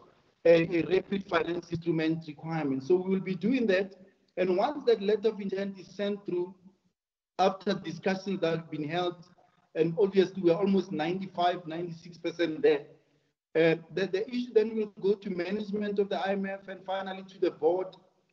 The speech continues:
And the money, once the board is approved, will take a few, uh, uh, you know, a few, a few days for the money to flow through.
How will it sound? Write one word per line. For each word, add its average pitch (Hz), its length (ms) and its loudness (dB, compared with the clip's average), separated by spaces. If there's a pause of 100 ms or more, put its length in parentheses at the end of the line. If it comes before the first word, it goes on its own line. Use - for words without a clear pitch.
And 180 160 -2
the 165 40 2
money, 185 300 2
once 190 300 0
the 180 80 0
board 170 240 -2
is - 120 -16
approved, 180 460 -4
will 160 140 0
take 170 300 -2
a 165 60 0
few, 190 420 -4 (300)
uh, 165 40 -2
uh, 160 500 -2
you 175 220 -8
know, 151 240 -4
a 156 60 0
few, 196 340 -6
a 170 60 4
few 208 200 -4
days 170 320 8
for 165 140 -4
the 160 100 6
money 175 280 -2
to - 140 -12 (120)
flow 180 200 0
through. 160 320 -6